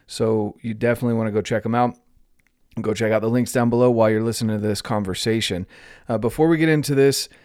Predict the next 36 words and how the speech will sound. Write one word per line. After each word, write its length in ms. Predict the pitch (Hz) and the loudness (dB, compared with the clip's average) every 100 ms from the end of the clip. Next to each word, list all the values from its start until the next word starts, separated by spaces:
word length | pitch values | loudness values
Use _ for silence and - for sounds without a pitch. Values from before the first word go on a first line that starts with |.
| _ _ | _ _
great 320 | - 120 131 | 0 4 4
conversation 560 | 135 135 120 127 123 123 | 4 0 2 2 2 2
that 100 | 120 | 2
I 40 | |
had 180 | 110 123 | 2 0
with 140 | 113 104 | -2 0
Robbie, 480 | 113 113 117 120 120 - - - | 2 4 4 2 -2 -10 -20 -4
just 220 | 127 - | -2 -2
a 40 | |
quick 280 | 120 131 113 | 0 0 0
shout 240 | - 120 120 | 2 4 6
out 160 | 120 | 4
and 80 | 110 | 2
reminder, 360 | 110 123 127 120 | 2 4 4 4
guys, 280 | 123 123 | 6 6
that 100 | 117 | 4
this 140 | 110 123 | -2 -2
podcast 600 | - 127 123 139 127 - | 2 2 4 4 4 2
is 100 | 104 | -4
brought 340 | - 123 123 | 2 4 4
to 120 | - | 0
you 160 | 127 127 | 0 0
by 380 | 113 107 104 95 - - - | 4 4 4 2 -2 -20 -20
First 360 | _ 135 135 - | _ 4 4 4
Form, 420 | 135 135 131 131 - | 2 4 4 0 -6
First 320 | - 123 120 - | -6 0 0 2
Form 180 | 123 | 2
Outdoors, 680 | 117 85 101 127 143 170 - - - - _ - | 2 0 0 4 4 2 -2 -14 -20 -20 _ -2
Alpenfuel, 840 | 110 127 127 107 - 113 104 95 92 - | 2 4 2 0 2 2 2 0 -4 0
Heather's 400 | 151 151 156 - | 4 6 4 0
Choice, 560 | - 147 120 92 - - _ _ _ - | 0 2 2 0 -6 -14 _ _ _ -2
Black 360 | 113 123 131 - | 2 4 2 0
Ovis, 580 | 117 120 139 160 - - - _ _ - | 2 4 6 4 2 -8 -12 _ _ 2
All 240 | 120 135 | 4 6
In 160 | 139 123 | 6 4
Digiscoping, 840 | 117 110 107 - 113 104 110 107 | 0 -4 -6 0 0 0 0 -2